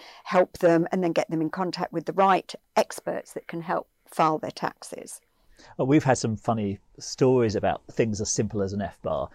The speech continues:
Speaker 2: For example, if you're an American accountant, but not necessarily with a huge amount of international expertise, and you, you, you read the, the legislation of, uh, reporting, you can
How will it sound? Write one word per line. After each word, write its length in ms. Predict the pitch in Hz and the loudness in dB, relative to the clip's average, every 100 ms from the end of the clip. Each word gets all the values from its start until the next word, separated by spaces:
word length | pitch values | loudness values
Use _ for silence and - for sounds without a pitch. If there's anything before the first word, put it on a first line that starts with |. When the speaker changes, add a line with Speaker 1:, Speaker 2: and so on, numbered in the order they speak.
| - - | -18 -16
Speaker 2:
For 100 | - | -4
example, 720 | 117 110 123 120 110 87 85 - _ _ - | 0 4 4 2 -2 -4 -4 -8 _ _ -10
if 160 | - | -4
you're 340 | 123 110 101 90 | 2 4 4 2
an 60 | 110 | 0
American 380 | 110 104 101 | 0 0 -2
accountant, 720 | 101 110 104 98 101 95 - - | -6 -4 -4 -4 -6 -6 -8 -10
but 140 | - - | -10 -4
not 180 | 123 104 | -4 -4
necessarily 460 | 107 - 107 101 | -6 -4 -2 0
with 180 | 98 95 | -2 -4
a 20 | |
huge 240 | 101 113 101 | -4 -4 -2
amount 160 | 98 | -4
of 80 | 98 | -4
international 380 | 101 - 95 - | -6 -6 -8 -8
expertise, 600 | - 101 - 110 87 104 | -10 -8 -4 -2 -2 -4
and 120 | 104 | -4
you, 260 | 110 107 - | -4 -4 -4
you, 260 | 104 107 117 _ _ | -2 -2 -4 _ _
you 340 | 113 101 98 - - - - - - - | 0 2 2 -2 -10 -20 -20 -20 -20 -4
read 340 | 110 131 120 | 6 6 6
the, 180 | 104 98 - | 4 0 0
the 200 | - 95 95 - | 0 0 -2 -4
legislation 760 | 110 107 104 117 110 - 92 - | -2 0 0 0 0 0 -2 -2
of, 600 | 98 82 76 82 90 - - | -2 0 -2 -4 -6 -12 -10
uh, 340 | 98 104 110 139 | -8 -8 -10 -8
reporting, 720 | 113 - 113 101 - 90 90 - - - | -8 -2 -2 0 0 -2 -4 -12 -20 -14
you 180 | - 135 | 2 4
can 340 | 131 139 123 | 4 2 0